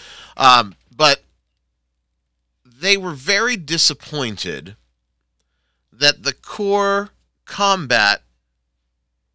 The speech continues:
and card battling mechanic,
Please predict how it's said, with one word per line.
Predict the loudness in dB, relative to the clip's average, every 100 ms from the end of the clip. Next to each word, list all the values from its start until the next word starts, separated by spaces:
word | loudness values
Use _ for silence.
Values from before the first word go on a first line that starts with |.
| -6
and | -4 -4
card | -10 0 2 2 0 -4
battling | 0 2 0 -4 -6 -8 -14 _ _ _ _ _ _ -12
mechanic, | -10 -8 0 0 0 -4 -12